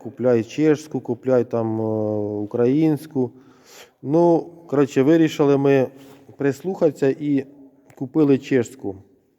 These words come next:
Так, значить, заказували ми цю поршніву у Володимира Дизель.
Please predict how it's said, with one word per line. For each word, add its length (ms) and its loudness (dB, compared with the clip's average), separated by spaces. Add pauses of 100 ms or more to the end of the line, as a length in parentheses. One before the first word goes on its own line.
(200)
Так, 200 -4
значить, 380 0
заказували 680 2
ми 140 -2
цю 180 -10
поршніву 680 -4 (1080)
у 640 2 (320)
Володимира 1000 0 (180)
Дизель. 520 0